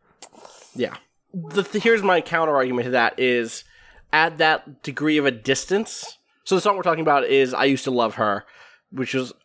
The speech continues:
a common track that starts,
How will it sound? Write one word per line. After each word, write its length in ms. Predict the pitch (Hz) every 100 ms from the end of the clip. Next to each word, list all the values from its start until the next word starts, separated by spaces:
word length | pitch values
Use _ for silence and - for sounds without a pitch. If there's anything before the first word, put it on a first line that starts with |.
| -
a 120 | 123 - _ -
common 580 | - 127 127 127 120 117 _ _ _
track 400 | - 143 127 -
that 300 | 139 117 - _
starts, 560 | - 147 120 113 -